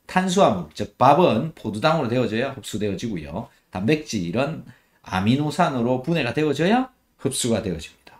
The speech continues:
지방은 지방산, 글리세롤 이렇게 분해가 되어져야 흡수가 되어지는 것이다. 그렇-, 그래서 분해가 되어지지 않는다면 어떻게 되느냐? 그러면 흡수가 되어지지 않습니다.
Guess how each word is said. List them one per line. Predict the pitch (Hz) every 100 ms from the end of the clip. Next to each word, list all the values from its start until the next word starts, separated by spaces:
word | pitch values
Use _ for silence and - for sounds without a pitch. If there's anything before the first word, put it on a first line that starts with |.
| _
지방은 | - 113 113 175
지방산, | 180 117 113 214 160 202
글리세롤 | - - 165 80 127 131
이렇게 | 135 135 87 - - _ _ _ _ _ _ _ _ _ _ _
분해가 | - 113 92 90 113 -
되어져야 | - 107 104 131 185
흡수가 | 202 - - 113 95
되어지는 | 92 85 80 78 76 110 147 -
것이다. | 90 - - - - _ _ _ _ _
그렇-, | - 131 139 143 - _ _ _
그래서 | 160 165 90 85 90 -
분해가 | 196 214 180 147
되어지지 | 185 175 160 156 -
않는다면 | 95 120 180 269 349 165
어떻게 | 110 113
되느냐? | 92 82 80 - -
그러면 | 143 170 135
흡수가 | 170 175 156
되어지지 | 139 135 123 117 110
않습니다. | - 87 87 135 185 123